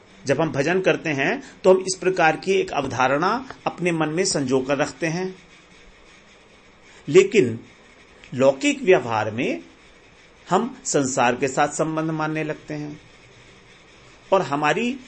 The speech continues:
इस सोच का कारण है कि हम ये सोचते हैं कि अगर लौकिक व्यवहार में भी हम भगवान से संबंध बनाए रखेंगे तो हम अच्छी प्रकार से समाज में व्यवहार नहीं कर पाएंगे।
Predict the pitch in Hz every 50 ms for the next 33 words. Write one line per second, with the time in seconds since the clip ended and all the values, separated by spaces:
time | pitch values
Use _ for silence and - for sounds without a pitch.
0 | - - - 220 202 - - - - - - 175 185 185 185 - - 214 - -
1 | 156 139 135 143 175 202 196 190 214 240 311 349 - - - - - - - -
2 | - - - 320 370 370 - - - - - 302 226 214 196 185 190 185 185 170
3 | 165 160 - - 160 160 160 196 220 - - 233 208 - - 165 160 190 185 156
4 | 143 147 - - 269 254 - 214 208 196 175 160 156 165 160 160 165 165 160 170
5 | 170 160 165 165 160 - 139 135 120 127 135 139 143 147 143 - 156 - - 139
6 | 135 143 143 143 131 131 127 127 123 123 127 123 123 - 127 120 117 127 147 190
7 | 226 240 247 - - - - - - - 170 147 202 208 196 - 175 160 - -
8 | 220 214 - 139 - - 156 151 147 147 143 - - 180 202 190 - 170 160 160
9 | 151 147 147 131 135 160 196 202 185 165 147 131 123 135 160 170 160 160 208 208
10 | - 175 135 - - 104 98 98 101 95 85 - - - - -